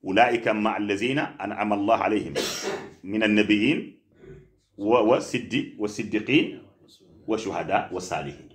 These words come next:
وحسن أولئك رفيقا." Anwadi. Anwadi. Donc, ko aja, ido annabi nyima ndum, annabi nyim yan dome sigen kota.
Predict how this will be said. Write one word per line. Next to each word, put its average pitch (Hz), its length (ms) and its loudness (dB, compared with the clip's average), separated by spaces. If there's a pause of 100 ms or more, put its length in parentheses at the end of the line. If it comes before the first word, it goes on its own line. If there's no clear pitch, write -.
(120)
وحسن 110 400 0
أولئك 131 460 4 (920)
رفيقا." 90 1000 0 (880)
Anwadi. 135 260 -6 (1300)
Anwadi. 170 280 0 (680)
Donc, 190 220 4 (560)
ko 214 120 6
aja, 175 280 4
ido 180 160 2
annabi 185 260 2
nyima 180 160 4
ndum, 131 160 2
annabi 135 300 2
nyim 143 180 2
yan 127 220 2
dome 107 400 2
sigen 110 380 -4
kota. 87 240 -6